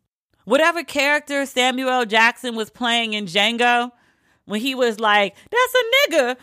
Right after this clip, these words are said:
on a nag," that was Terry Crews. He went full that. It was embarrassing watching him. So they ask him, they say, "Terry, what's going on at A G T? Is everything good?"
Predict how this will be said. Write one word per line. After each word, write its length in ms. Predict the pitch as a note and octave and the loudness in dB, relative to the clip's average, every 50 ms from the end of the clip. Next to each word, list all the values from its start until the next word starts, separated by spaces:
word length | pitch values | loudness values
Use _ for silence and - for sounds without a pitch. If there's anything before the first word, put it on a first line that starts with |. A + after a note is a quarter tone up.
| _ _ _ | _ _ _
on 120 | D#4+ A#4+ | 0 0
a 800 | C5+ C5+ C#5 C#5 C5+ C#5 D5 D5 D#5 D#5+ E5 E5 D#5+ D5 C5+ D#4+ | 2 2 2 0 2 2 4 4 6 6 6 6 4 4 4 4
nag," 360 | C4+ G3 D3+ C#3 - - _ _ _ _ _ _ _ _ _ _ _ _ _ _ _ _ _ | 4 4 2 0 -4 -10 _ _ _ _ _ _ _ _ _ _ _ _ _ _ _ _ _
that 200 | - D#4+ E4+ E4+ | 0 2 2 2
was 120 | E4 D#4 - | 0 -2 -4
Terry 320 | - E4 D4 C4+ B3 A#3+ | 0 0 2 2 2 0
Crews. 540 | - - - A#3+ F#3+ D3+ B2+ F#2 B2+ - _ _ _ | -2 -4 -2 -2 -2 -2 -4 -6 -12 -18 _ _ _
He 140 | - F4 F4 | -2 -2 -2
went 260 | C#4 E4 D#4 C4 B3+ | 0 -2 -4 -4 -6
full 320 | - - C#4+ C4+ C4 A#3 | -6 -4 -2 0 0 0
that. 360 | F#3+ D#3+ F#3+ D#3+ C3 - - _ _ _ _ _ _ _ - | 2 2 2 2 2 -2 -6 _ _ _ _ _ _ _ -6
It 140 | C#4 D#4+ | -6 -4
was 160 | D4 D4+ G#3+ A3+ | -4 -2 -4 -4
embarrassing 760 | G#3+ F#3 E3 E3+ G3+ A3+ A#3+ A3 G#3 - - F3+ D#3 D3 - _ _ _ _ | -6 -4 0 2 4 4 4 2 0 -2 -6 -8 -8 -8 -10 _ _ _ _
watching 480 | - D#3 F#3 G3 G#3 - - F3+ E3 | 0 2 4 4 2 0 -2 -10 -8
him. 240 | D#3 F#3 C#3+ A#2+ - - - - _ _ _ _ _ _ _ _ | -8 -8 -8 -8 -12 -16 -20 -20 _ _ _ _ _ _ _ _
So 120 | _ - E4 | _ -6 -2
they 140 | F4 F4+ D4 | -2 0 2
ask 320 | D#4 D#4+ D#4 D#4 D#4 - | 2 0 0 -2 -4 -6
him, 140 | C4 F3 E3+ | -6 -4 -4
they 120 | G3 A3+ A#3+ | -4 -6 -2
say, 200 | - C4 A#3+ A#3+ | -2 -2 -2 -2
"Terry, 420 | - C#4+ D4 C#4 C4+ C4 B3+ A#3+ - - - _ | 0 2 2 4 4 4 2 0 -6 -16 -8 _
what's 180 | - A#4+ - - | 0 0 0 2
going 280 | B3+ D4+ C4+ C4 B3+ | 0 0 2 2 2
on 140 | A#3+ G#3+ G#3 | 2 2 0
at 60 | G3 - | 0 -2
A 160 | - F3+ F3+ E3 | -2 -4 -4 -4
G 180 | D#3 E3+ D#3+ | -4 -8 -8
T? 220 | D#3+ - D#3+ C#3+ D3 | -8 -6 -4 -4 -2
Is 100 | E3 C4+ | 2 2
everything 480 | D4 D#4 D#4 D4 C#4+ C#4+ C#4 B3+ A#3+ | 2 2 0 -2 -4 -6 -6 -4 -4
good?" 360 | G3 C4 D4 D#4 D4+ D4+ D4 | -2 0 0 0 0 -2 -4